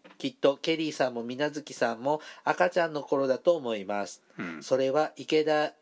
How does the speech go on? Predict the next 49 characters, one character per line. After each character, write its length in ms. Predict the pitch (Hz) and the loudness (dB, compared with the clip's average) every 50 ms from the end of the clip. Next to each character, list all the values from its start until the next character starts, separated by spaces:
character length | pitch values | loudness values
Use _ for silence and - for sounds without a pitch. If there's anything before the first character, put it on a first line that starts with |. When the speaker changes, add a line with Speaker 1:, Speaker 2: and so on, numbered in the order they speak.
| _ _ _ - | _ _ _ -4
Speaker 1:
理 160 | 139 147 151 | 0 0 2
代 120 | 147 135 | 2 0
子 220 | 131 - - 113 107 | 0 0 0 0 2
の、 220 | 120 131 139 - _ _ _ _ _ _ _ _ _ _ _ _ - | 2 0 -2 -2 _ _ _ _ _ _ _ _ _ _ _ _ -2
え 240 | 120 117 113 107 107 | 0 0 2 0 2
ー、 20 | |
ベ 120 | 110 120 135 | 2 2 0
ル 80 | 170 | 0
サ 180 | - - 220 220 | 0 0 0 0
イ 20 | |
ユ 100 | 214 202 | 0 0
の 120 | 156 123 113 | 0 0 0
ば 80 | 113 | 0
ら 100 | 110 113 | 0 0
か 120 | - 127 151 | 2 2 0
ら 60 | 165 | 2
始 220 | - 170 139 135 | 0 -2 -2 -2
ま 100 | 110 101 | -4 -6
り 120 | 98 101 90 | -8 -8 -10
ま 160 | 90 92 90 | -10 -10 -12
し 160 | - - - | -12 -10 -4
た。 280 | - 107 113 113 - - | 0 2 2 0 0 -4
Speaker 2:
う 40 | 101 | -6
ん。 280 | 104 101 85 76 73 - - _ _ _ _ _ _ _ _ _ _ | -6 -6 -8 -10 -12 -16 -20 _ _ _ _ _ _ _ _ _ _
Speaker 1:
大 320 | - 135 165 202 226 247 247 | 2 2 4 4 2 0 -2
鳥 420 | 247 - 202 196 196 196 185 180 | -2 0 0 0 0 -2 -2 -2
蘭。 320 | 170 165 151 135 101 85 - _ - | 0 2 2 0 -2 -4 -10 _ -10
Speaker 2:
う 40 | - 98 | -8 -8
ん。 200 | 92 76 - - _ _ _ _ _ _ _ _ _ _ _ _ _ _ _ _ _ _ _ _ _ _ _ - - - - - _ _ _ _ _ _ _ _ _ _ _ - | -8 -8 -10 -16 _ _ _ _ _ _ _ _ _ _ _ _ _ _ _ _ _ _ _ _ _ _ _ -20 -20 -20 -20 -20 _ _ _ _ _ _ _ _ _ _ _ -16
な 260 | 92 90 87 90 87 | -12 -8 -6 -6 -6
ん 60 | 85 - | -8 -8
て 100 | - - | -12 -14
読 80 | - | -12
ん 40 | - | -12
だ 100 | - 76 | -14 -14
っ 20 | - | -12
た 100 | - - | -12 -14
っ 40 | - | -12
け？ 120 | - - - - - - - - - - _ _ - - - - - - - - - - - _ - - - - - - 123 | -10 -10 -10 -10 -10 -12 -14 -16 -18 -20 _ _ -20 -20 -20 -20 -20 -20 -20 -20 -20 -20 -20 _ -2 0 0 0 -2 -4 -2
Speaker 1:
三 380 | - 165 170 180 180 180 180 165 | 2 2 2 2 2 -2 -6 -4
髄 280 | 165 175 180 160 131 | 0 0 0 0 0
に 180 | 110 104 101 110 | -4 -8 -10 -8
一 180 | - 139 139 | -8 -10 -10
丁 220 | - - 170 160 160 | -2 0 0 0 0
目 140 | 156 156 143 | 0 -6 -8
二 120 | 123 113 | -8 -8
丁 220 | - - 117 110 107 | -2 0 0 0 0
目 100 | 107 | -2
で。 40 | 104 | -4